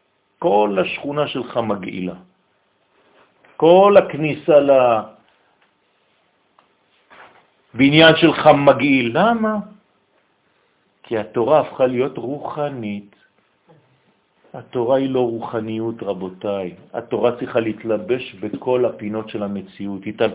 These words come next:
אם אתה לא מבין שאתה לא יכול להשאיר עשרים וחמש אלף עגלות בכניסה לבניין עם כל מיני סמרטוטים ו-, ו-, ולא יודע מה, וטישו וכל מיני זבל,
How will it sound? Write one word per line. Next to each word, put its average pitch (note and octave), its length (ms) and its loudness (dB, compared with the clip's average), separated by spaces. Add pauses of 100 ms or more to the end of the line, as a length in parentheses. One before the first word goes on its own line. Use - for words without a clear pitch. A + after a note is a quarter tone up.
אם A#2 160 -4
אתה A2+ 180 0
לא C#3+ 120 4
מבין C3+ 420 -2
שאתה B2+ 240 -6
לא C3 100 0
יכול C#3+ 280 0
להשאיר D3 520 2 (240)
עשרים D3 380 2
וחמש C#3+ 500 6
אלף D3+ 280 4
עגלות C#3+ 560 8
בכניסה C#3 460 4
לבניין C#3 540 4
עם C#3 180 -2 (360)
כל F3 200 10
מיני D#3+ 220 6 (180)
סמרטוטים E3 840 6
ו-, E3+ 180 8
ו-, E3 160 8
ולא D#3 180 10
יודע D#3+ 300 10
מה, D#3 280 8
וטישו F3 560 2
וכל F3 260 4
מיני E3+ 260 4 (180)
זבל, E3 420 4